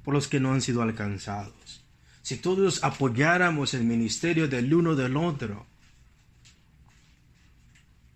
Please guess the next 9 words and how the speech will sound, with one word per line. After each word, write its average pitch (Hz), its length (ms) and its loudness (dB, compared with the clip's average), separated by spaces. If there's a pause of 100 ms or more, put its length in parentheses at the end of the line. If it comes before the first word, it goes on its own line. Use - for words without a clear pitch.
(600)
¿cuánto 170 540 -2
esto - 520 -4 (1600)
comenzaría 131 640 -2
a 139 60 -6
crecer? 120 640 -8 (2250)
Ouch 147 560 -6 (920)
o 113 140 -8
amén, 131 400 -8 (1200)
¿verdad? 98 360 -10